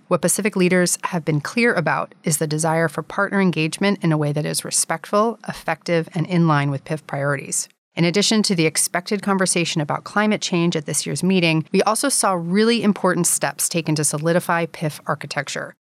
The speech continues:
The leaders also confirmed the next Secretary General will be Micronesian nominee Baron Waka. These are really significant developments, especially coming just one year after the pif was almost fractured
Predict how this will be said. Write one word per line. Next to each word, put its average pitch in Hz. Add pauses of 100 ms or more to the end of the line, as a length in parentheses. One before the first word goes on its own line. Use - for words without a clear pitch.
(140)
The 165
leaders 156
also 170
confirmed 156
the -
next 147
Secretary 156
General 160
will 190
be 151
Micronesian 151
nominee 156
Baron 143
Waka. - (160)
These 214
are 214
really 196
significant 165
developments, 156
especially 160
coming 156
just 143
one 151
year 165
after 143
the 143
pif -
was 160
almost 175
fractured 143